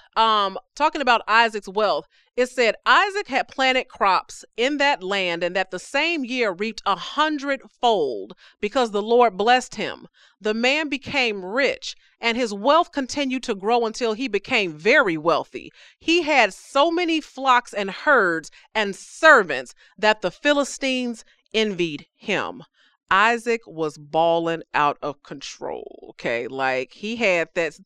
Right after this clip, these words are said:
he had that, that Steve Jobs money, okay? <laughs> He had that Steve Jobs money.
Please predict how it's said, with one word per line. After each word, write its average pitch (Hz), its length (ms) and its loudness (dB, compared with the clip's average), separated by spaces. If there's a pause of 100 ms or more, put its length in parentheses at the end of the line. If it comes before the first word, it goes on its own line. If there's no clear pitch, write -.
(300)
he 294 160 -4
had 240 240 2
that, 185 260 0
that 180 140 -2
Steve 208 300 -6
Jobs 185 380 2
money, 139 460 -6
okay? 180 380 2
<laughs> - 20 -8
He 311 240 4
had 247 160 0
that 220 160 2
Steve 233 380 -4
Jobs 190 420 4
money. 143 380 -4